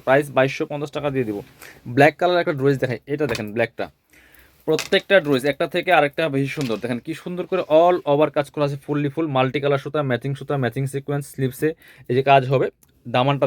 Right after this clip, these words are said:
দেখেন কি সুন্দর করে ম্যাচিং সুতা, ম্যাচিং সিকোয়েন্স প্লাস মাল্টি কালার সুতা দিয়ে all over কাজ করা আছে। এটা ফ্রি সাইজ হবে, প্রাইস সেম বাইশশো পঞ্চাশ টাকা দিয়ে দিব। সাতাশশো পঞ্চাশের ড্রেস,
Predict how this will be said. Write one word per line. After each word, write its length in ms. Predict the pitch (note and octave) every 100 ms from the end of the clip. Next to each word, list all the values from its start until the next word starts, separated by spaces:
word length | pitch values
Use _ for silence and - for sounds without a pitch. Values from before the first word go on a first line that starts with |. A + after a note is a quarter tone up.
| G#2
দেখেন 160 | G#2+ -
কি 60 | B2+
সুন্দর 200 | D3+ D3 C#3+
করে 120 | D3+ - _ _ - B2
ম্যাচিং 240 | B2+ D3+ D3
সুতা, 220 | D#3+ E3 E3 C#3
ম্যাচিং 200 | B2+ D3 C#3
সিকোয়েন্স 320 | D3 D3 D3+ -
প্লাস 180 | C#3 C3+ C3
মাল্টি 220 | B2+ C#3
কালার 160 | C#3 C#3
সুতা 140 | D3 D3
দিয়ে 100 | D#3 - C#3
all 120 | D3+ D3+ -
over 160 | C3 C3+ C3
কাজ 100 | B2+ -
করা 120 | A2+
আছে। 80 | G2 A#2
এটা 100 | A#2+
ফ্রি 120 | - D3
সাইজ 140 | D#3+ D3
হবে, 120 | D3+ A#3 _ - - _
প্রাইস 220 | C#3+ D3 D3+
সেম 140 | C#3+ A#2
বাইশশো 260 | B2+ C3+ E3
পঞ্চাশ 180 | D3 D3 D#3
টাকা 100 | C#3+
দিয়ে 120 | C3+
দিব। 80 | A2 G#2+
সাতাশশো 280 | - D#3 D3 D#3+
পঞ্চাশের 260 | D3+ C#3+ G#2+
ড্রেস, 160 | G#2